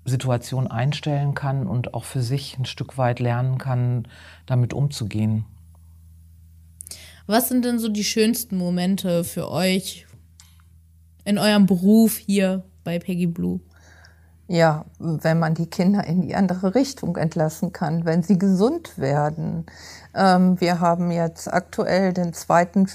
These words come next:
Speaker 3: Fall, wo das Kind, äh, von der Trachealkanüle entwöhnt werden kann und sie nahe davor steht, dass das Tracheostoma verschlossen wird. Ähm, das sind natürlich Momente,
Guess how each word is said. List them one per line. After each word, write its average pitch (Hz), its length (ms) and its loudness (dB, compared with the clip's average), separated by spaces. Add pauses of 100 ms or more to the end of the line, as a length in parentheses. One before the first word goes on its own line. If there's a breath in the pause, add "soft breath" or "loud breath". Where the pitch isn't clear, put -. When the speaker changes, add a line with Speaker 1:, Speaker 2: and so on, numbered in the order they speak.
(220)
Speaker 3:
Fall, 185 600 4
wo 180 240 -2
das 165 280 -4
Kind, 175 520 0
äh, 165 340 -2
von 170 260 -2
der 175 140 0
Trachealkanüle 185 1040 2
entwöhnt 175 640 0
werden 185 340 2
kann 196 460 4
und 170 340 -2 (360 loud breath)
sie 175 440 2
nahe 170 640 4
davor 185 480 2
steht, 185 680 0
dass 165 320 2
das 170 220 -2
Tracheostoma 175 840 0
verschlossen 175 760 -2
wird. 202 420 2 (480 loud breath)
Ähm, 165 460 0
das 165 220 2
sind 180 200 2
natürlich 190 540 2
Momente, 180 840 4